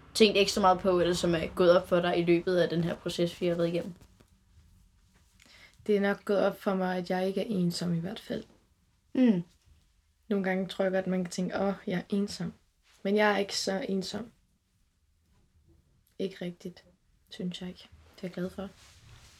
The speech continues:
Speaker 1: Det kan jeg godt forstå.
Speaker 2: Mm.
Speaker 1: Mm, er det dine mange venner, at
Speaker 2: Ja. Jeg føler, jeg har det godt.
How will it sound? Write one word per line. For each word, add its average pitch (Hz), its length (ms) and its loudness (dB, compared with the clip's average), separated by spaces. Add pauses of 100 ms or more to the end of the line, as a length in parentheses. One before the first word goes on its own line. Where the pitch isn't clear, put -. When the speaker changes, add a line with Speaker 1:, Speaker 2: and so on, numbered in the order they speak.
(260)
Speaker 1:
Det 247 100 0
kan 285 80 8
jeg 277 100 6
godt 220 100 4
forstå. 220 340 -2
Speaker 2:
Mm. 190 300 -2 (1000)
Speaker 1:
Mm, 196 300 2
er 180 100 4
det 202 320 2 (340)
dine 190 140 0
mange 180 240 2
venner, 180 240 2 (180)
at 175 340 -2 (220)
Speaker 2:
Ja. 175 240 -4 (1500)
Jeg 220 120 -2
føler, 196 360 0
jeg 180 160 -4
har 180 280 -4
det 175 120 -8
godt. 180 300 -6